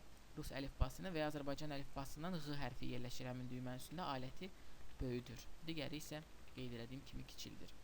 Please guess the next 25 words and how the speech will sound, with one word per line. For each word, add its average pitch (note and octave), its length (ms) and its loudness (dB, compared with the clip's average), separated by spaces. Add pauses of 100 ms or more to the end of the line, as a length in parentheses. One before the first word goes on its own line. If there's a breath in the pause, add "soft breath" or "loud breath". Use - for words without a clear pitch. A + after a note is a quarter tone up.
(480 loud breath)
Lazım F#3+ 260 2
olan D#3+ 180 2
ölçünü C#3 340 -4
seçirik F#3 400 -2
ya F3 100 0
da D#3+ 60 -4
ki, F#3+ 180 -8
sağ E3+ 280 -2
düyməni C#3+ 320 -2
vurub F3 220 -4
buradan D3+ 260 -2
size, - 560 0 (460)
yəni - 180 4
ölçünü C#3 360 10 (100)
istədiyimiz C3 520 10
formaya B2+ 360 -2
gətirə B2+ 340 -6
bilərik. A#2 420 -6 (880 loud breath)
Misal G#3+ 280 0
üçün, C3+ 240 -2
e, C#3 420 0
tutalım, F3+ 280 0
naxış E3 340 -2
gəldi C#3+ 300 0
buradan, D#3+ 400 2